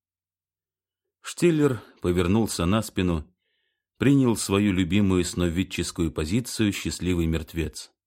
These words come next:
То есть сложил руки на груди, улыбнулся и поджал пальцы ног. Он подозревал, что покойники тоже так поступают, но не мог объяснить, почему. Это казалось таким естественным делом.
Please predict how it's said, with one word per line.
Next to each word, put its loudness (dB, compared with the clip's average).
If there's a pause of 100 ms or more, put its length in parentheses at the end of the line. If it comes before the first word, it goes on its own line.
(600)
То 4
есть -2
сложил 2
руки 0
на 2
груди, 0 (100)
улыбнулся -2 (320)
и -4
поджал 0
пальцы -4
ног. -6 (880)
Он 0
подозревал, 2
что -6
покойники -2
тоже -2
так -8
поступают, -8 (420)
но 2
не 2
мог 0
объяснить, -4
почему. -6 (760)
Это 0
казалось 2
таким 0
естественным -2
делом. -2